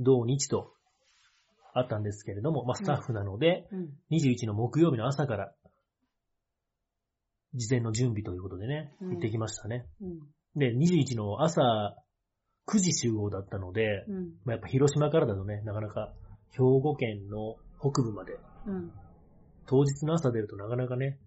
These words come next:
Speaker 2: うん。
Speaker 1: 道路状況とかもあるので、
Speaker 2: うん。
Speaker 1: 遅刻したらまずいということで、
Speaker 2: うん。
Speaker 1: 前日の晩に出まして、
Speaker 2: はい。
Speaker 1: うん。えーっと、十二時、一時ぐらいに、まあ、近くまで着いたのかな。
Speaker 2: うん。
Speaker 1: で、それから、まあ、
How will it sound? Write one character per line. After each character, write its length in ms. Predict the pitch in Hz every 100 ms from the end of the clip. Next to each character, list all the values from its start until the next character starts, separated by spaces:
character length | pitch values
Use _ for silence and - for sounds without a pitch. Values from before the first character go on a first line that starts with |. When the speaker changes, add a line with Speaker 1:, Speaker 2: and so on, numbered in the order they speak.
| -
Speaker 2:
う 40 |
ん。 380 | 185 180 180 170
Speaker 1:
道 120 | 123
路 200 | 135 139
状 120 | 151 143
況 180 | 117
と 80 | 107
か 80 | 104
も 80 | 101
あ 40 |
る 60 | 95
の 120 | 87
で、 280 | 104 101 139
Speaker 2:
う 40 |
ん。 240 | 190 175 160 - - - - - - - - - - - _ _ _ _ -
Speaker 1:
遅 100 | 139
刻 160 | 127
し 60 | -
た 80 | 139
ら 80 |
ま 100 | 107 101
ず 100 | 101
い 40 |
と 80 | 92
い 40 |
う 20 |
こ 80 | 90
と 60 | -
で、 160 | - _ -
Speaker 2:
う 40 | 208
ん。 120 | 175 -
Speaker 1:
前 120 | 131
日 200 | 156 143 143
の 140 | 123
晩 240 | 123 147
に 100 | 147
出 80 | 135
ま 120 | 127 120
し 80 |
て、 220 | - 92 - -
Speaker 2:
は 120 | 180
い。 80 | 160 -
Speaker 1:
う 60 | 123
ん。 180 | 107 104 _ _ _ _ _ _ _ -
え 640 | 113 107 104 101 98 98 104
ー 20 |
っ 20 | _ _
と、 140 | 107 101
十 140 | 113 135
二 80 |
時、 120 | 147 117
一 160 | 110 190
時 60 |
ぐ 80 | 190
ら 100 | 107
い 20 |
に、 180 | 104 110 - _ _ _ _ _ -
ま 80 | 120
あ、 40 |
近 180 | - 135
く 60 | 120
ま 60 |
で 80 | 101
着 120 | -
い 40 | 104
た 60 |
の 60 | 92
か 80 | 117
な。 100 | 143 _ 277
Speaker 2:
う 140 | 254
ん。 80 | 180 -
Speaker 1:
で、 60 | 160
そ 140 | 160
れ 100 | 147
か 120 | 147
ら、 80 |
ま 80 |
あ、 20 | 170